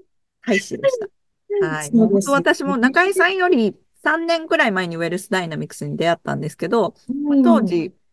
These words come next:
Speaker 1: は、私は中井さんとは違って、中井さんは割と傍から見ると幸せっていう状況だったと思うんですけど、
Speaker 2: うん。
Speaker 1: 私がウェルスダイナミクスに出会っ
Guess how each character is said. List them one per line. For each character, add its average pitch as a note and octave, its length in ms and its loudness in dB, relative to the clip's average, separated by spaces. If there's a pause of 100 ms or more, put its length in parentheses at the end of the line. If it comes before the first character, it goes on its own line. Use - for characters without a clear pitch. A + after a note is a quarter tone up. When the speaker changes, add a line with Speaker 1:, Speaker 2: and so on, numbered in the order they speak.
(680)
Speaker 1:
は、 G3 180 -2
私 C#4+ 320 0
は D#4 240 0 (260)
中 B3+ 220 4
井 F#4 80 4
さ D#4+ 100 2
ん F4 80 -8
と D4+ 60 0
は C4 80 2
違 - 20 0
っ - 220 -4
て、 F#3 100 -4
中 A#3+ 200 4
井 - 20 4
さ F#4+ 100 4
ん - 40 4
は C4+ 60 4
割 D#4+ 220 6
と G4 260 0
傍 D4 280 -2
か D#4 100 2
ら D#4+ 100 0
見 E4+ 140 -4
る D4 100 -2
と A3+ 140 4
幸 G#3 380 2
せ G3 160 2
っ G3 60 -2
て - 200 0
い F#3+ 80 6
う F#3 100 8
状 F#3+ 180 2
況 F#3 200 -2
だ F#3 100 0
っ F#3 40 -2
た - 120 -8
と - 100 -4
思 D#3 120 -6
う - 20 0
ん D#4+ 60 6
で E4+ 80 8
す E4+ 60 8
け E4+ 60 4
ど、 E4 100 2
Speaker 2:
う D#4+ 40 2
ん。 D#4 320 -2
Speaker 1:
私 E4 280 4
が F4+ 100 2
ウ F4+ 40 0
ェ E4+ 120 -2
ル F#4 80 0
ス - 100 -8
ダ E4+ 140 4
イ D#4+ 60 -2
ナ A#3+ 80 -2
ミ F#3+ 100 -4
ク E3+ 160 -10
ス F3+ 140 -10
に E3+ 80 -6
出 F3+ 80 4
会 G#3+ 60 6
っ - 20 -2